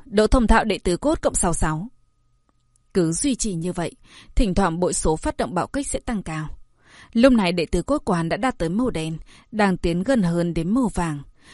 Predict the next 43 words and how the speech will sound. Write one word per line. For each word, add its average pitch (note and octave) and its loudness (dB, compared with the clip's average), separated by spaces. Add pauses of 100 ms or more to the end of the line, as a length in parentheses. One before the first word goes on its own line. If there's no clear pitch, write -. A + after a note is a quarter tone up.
(140)
Dựa A3+ 4
theo G3 6
tình F#3+ 2
hình F3+ 0
hiện E3+ -4
tại, D#3+ -4 (260)
khoảng G#3 2
chừng F#3+ 2
hai F3 -2
tháng E3+ -4
nữa F#3 0
là D4 2
có F3 0
thể C#4+ 2
đạt E3 -2
tới E3+ -2
màu A#3+ 2
vàng. E3 -2 (560)
Dưới G3 4
tình C4+ 2
hình F3+ 4
này E3+ 0
thì - 2
bội F#3 0
số E3+ 0
tăng A#3 0
bạo D3+ -2
kích C#4+ -6
khá D#3+ -6
khả C#4 -6
quan. D#3+ -6 (760)
Không A3+ 4
hiểu G3+ 6
vì F3 0
sao E3+ 0
mà E3+ 0
hắn E3+ -4
càng C#4 -2
ngày F3 0
càng E3 -6
có D#3 -4
cảm C4 -6
giác, A#3 -6